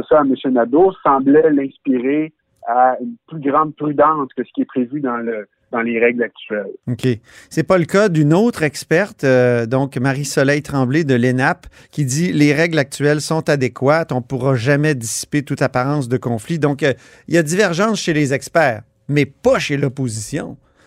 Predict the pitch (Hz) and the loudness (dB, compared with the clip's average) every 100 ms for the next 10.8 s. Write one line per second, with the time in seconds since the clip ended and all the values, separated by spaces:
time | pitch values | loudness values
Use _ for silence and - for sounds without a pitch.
0 | _ _ - 160 135 135 123 131 123 120 | _ _ 0 0 2 0 0 0 0 0
1 | 127 139 165 143 127 117 123 110 120 - | 0 0 0 0 0 0 -2 -4 -6 -4
2 | 170 - - 117 127 165 127 117 117 127 | -6 -6 -4 0 2 2 2 0 0 -2
3 | 107 - 151 156 131 135 135 - 170 151 | -2 -4 -6 -2 -2 0 -2 -2 0 0
4 | 143 127 127 - 104 - 160 147 - - | 0 0 -4 -4 -8 -2 0 -2 -8 -20
5 | _ 135 - 139 120 120 110 160 156 131 | _ -8 -4 -4 -2 -4 0 0 2 0
6 | 127 117 139 131 _ - 139 - 202 165 | 0 -2 -4 -6 _ -4 -4 -2 -2 0
7 | 135 123 139 135 123 113 113 113 - 110 | -2 -2 -2 -2 -2 -4 -6 -8 -6 -8
8 | - 143 190 202 - - - - 110 113 | -4 0 0 -2 -8 -20 -18 -6 -4 -4
9 | 120 120 110 131 196 135 143 170 127 113 | -2 -2 0 0 0 0 0 0 -2 -4
10 | - 107 113 107 101 104 123 160 | -6 -6 -6 -4 -4 -4 -2 -4